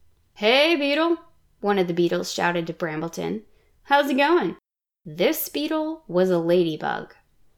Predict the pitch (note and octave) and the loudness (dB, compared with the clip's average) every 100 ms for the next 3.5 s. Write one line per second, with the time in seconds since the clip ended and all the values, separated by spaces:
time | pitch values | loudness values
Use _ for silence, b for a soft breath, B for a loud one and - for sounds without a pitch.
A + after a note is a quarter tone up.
0 | _ - E4 F#4 F4+ E4+ C#4+ C4 A#3+ - | _ 0 4 6 6 2 -4 -4 -4 -12
1 | - - G4+ G4 F4 B3 A#3 G#3+ - G#3+ | -12 -4 -2 0 -2 0 -2 -2 -2 -2
2 | G3+ F#3 - E3+ E3+ F#3 G3+ G#3+ A3 A3 | 0 -4 -4 0 2 0 -2 -2 2 2
3 | A3+ A3 G#3+ A3 - | 2 0 -4 -8 -14